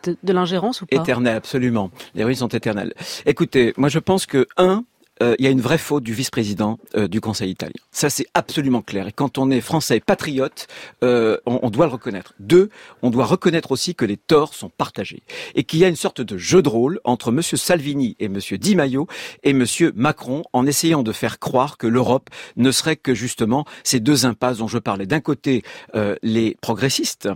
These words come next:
Speaker 2: les européistes, et de l'autre côté, les nationalistes. C'est monsieur Macron qui a commencé, vous savez, avec l'Aquarius. D'ailleurs, en refusant l'Aquarius, il, euh, quasiment insultait et traitait de cynique le gouvernement italien. Ensuite, on a eu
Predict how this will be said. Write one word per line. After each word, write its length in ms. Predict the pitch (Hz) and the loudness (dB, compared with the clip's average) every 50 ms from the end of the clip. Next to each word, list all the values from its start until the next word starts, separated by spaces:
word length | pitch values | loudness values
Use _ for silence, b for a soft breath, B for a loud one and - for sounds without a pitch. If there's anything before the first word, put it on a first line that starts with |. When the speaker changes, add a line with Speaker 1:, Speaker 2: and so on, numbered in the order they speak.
| B B B B B | B B B B B
Speaker 2:
les 120 | - 104 98 | -6 -4 -2
européistes, 560 | - 120 107 104 - 127 151 202 - - - - | 0 0 -2 0 0 0 0 0 -4 -6 -4 -4
et 80 | 123 | -4
de 160 | 95 104 143 | 0 0 2
l'autre 280 | 165 185 180 - - 131 | 2 2 2 0 -4 -6
côté, 380 | - 139 117 - - 139 156 175 B B B B B | -6 -6 -6 -2 -2 -2 -2 -4 B B B B B
les 140 | 117 123 127 | 0 0 2
nationalistes. 640 | 120 117 107 - 117 101 95 92 101 104 - - B B B B B B | 0 -2 -2 -2 -2 -2 -2 -4 -4 -6 -8 -10 B B B B B B
C'est 140 | - - 143 | -2 0 0
monsieur 260 | 151 151 - - 151 | 0 0 -2 0 0
Macron 300 | 135 147 - - 220 196 | 0 0 0 0 0 0
qui 100 | - - | 0 -2
a 60 | 104 | -2
commencé, 440 | - - 110 110 110 101 - - 113 | -2 -2 -2 0 -2 -2 -2 -4 -4
vous 80 | 98 95 | -4 -2
savez, 220 | - 110 107 151 | -2 0 0 0
avec 160 | 151 110 - | 0 0 -4
l'Aquarius. 560 | 123 110 - - 107 104 101 107 92 - - B B B B B - | -6 -6 -4 -4 -4 -4 -4 -6 -6 -6 -8 B B B B B -4
D'ailleurs, 280 | - 113 113 127 131 113 - | -2 0 2 2 2 2 0
en 80 | 117 117 | -2 0
refusant 400 | 104 131 147 - 139 123 139 127 | 0 0 0 -2 -2 -2 -2 -2
l'Aquarius, 500 | 117 - - 110 110 135 185 208 - - - | -2 -2 -2 -2 -2 -2 -2 -4 -6 -4 0
il, 320 | 120 123 131 131 120 110 | 2 2 2 2 2 2
euh, 100 | 110 101 98 B B B B B B - | 2 0 0 B B B B B B -4
quasiment 380 | - 117 107 92 110 117 127 127 | -4 -4 -2 -2 -2 0 0 0
insultait 420 | 110 - - 117 - - 156 131 | -2 -4 -8 -6 0 0 2 2
et 60 | 113 | 0
traitait 280 | - - - - - 135 | -2 -6 -6 -4 -4 -4
de 100 | 104 101 | -2 -2
cynique 420 | - - - 147 131 127 120 - - | -2 0 0 2 2 2 2 2 -2
le 80 | 101 | -4
gouvernement 380 | 95 92 104 101 101 101 101 101 | -4 -2 -2 -2 -2 -2 -4 -4
italien. 320 | 98 - 98 95 98 101 | -4 -6 -6 -4 -4 -4
Ensuite, 300 | 101 110 - - 156 - | -4 -4 -6 -6 -6 -4
on 100 | 113 107 | -4 -2
a 100 | 107 107 | 0 0
eu 140 | 127 147 143 | 0 0 -2